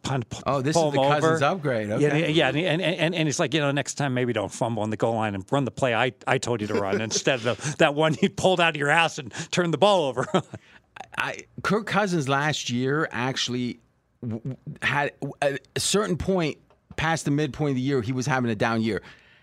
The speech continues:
Speaker 2: In retrospect, it wasn't as down as I thought, but he is the type that he maybe is hitting an age wall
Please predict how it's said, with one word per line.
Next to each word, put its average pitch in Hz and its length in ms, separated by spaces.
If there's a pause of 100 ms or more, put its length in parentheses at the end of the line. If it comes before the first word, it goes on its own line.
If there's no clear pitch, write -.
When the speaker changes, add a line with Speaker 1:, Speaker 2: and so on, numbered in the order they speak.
(140)
Speaker 2:
In 135 200
retrospect, 156 680
it 135 80
wasn't 131 380
as 113 100
down 127 220
as 113 100
I 107 100
thought, 127 300
but 123 280
he 170 220
is 170 420
the 160 120
type 160 420
that 110 120
he 120 140
maybe 135 480
is 143 220
hitting 127 320
an 113 100
age 117 280
wall 76 360